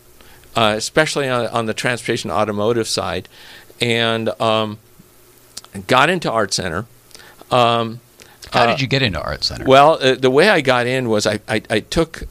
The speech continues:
Speaker 1: a night class, uh, 'cause I didn't have a portfolio.
Speaker 2: Right.
Speaker 1: And so I took a night class, um, built up a portfolio,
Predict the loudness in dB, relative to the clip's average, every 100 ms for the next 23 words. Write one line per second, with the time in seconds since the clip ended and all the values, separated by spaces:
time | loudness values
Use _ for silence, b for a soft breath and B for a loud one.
0 | -6 -2 -2 -4 -4 -2 0 -2 -6 -8
1 | _ -20 -6 -4 -2 -2 -2 -2 0 -2
2 | -2 -4 0 0 2 -2 -8 -4 0 0
3 | -4 _ 0 2 2 2 4 4 4 0
4 | -2 0 -2 -2 -2 0 0 -4 -8 -10
5 | B B B -2 2 2 2 -2 -8 0
6 | 0 2 -2 0 0 0 4 4 4 2
7 | -2